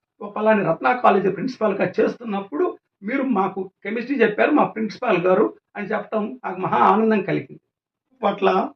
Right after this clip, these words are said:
గౌరవభావంతోటి ఉన్నట్లయితే విద్యాబోధన సరిగా ఉంటుంది. ఈ గురువు పట్ల గౌరవభావం లేనట్లయితే,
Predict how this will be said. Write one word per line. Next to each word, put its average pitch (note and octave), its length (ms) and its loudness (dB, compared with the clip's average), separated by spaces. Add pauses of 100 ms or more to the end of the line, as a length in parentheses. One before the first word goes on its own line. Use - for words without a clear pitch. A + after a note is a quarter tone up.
(500)
గౌరవభావంతోటి F3+ 1400 2 (760)
ఉన్నట్లయితే F#3+ 800 -4 (200)
విద్యాబోధన F#3 640 0
సరిగా F3 360 0
ఉంటుంది. E3+ 640 0 (160)
ఈ F3+ 240 -12
గురువు A#3 320 0
పట్ల - 440 2 (120)
గౌరవభావం F3+ 580 2
లేనట్లయితే, E3 840 0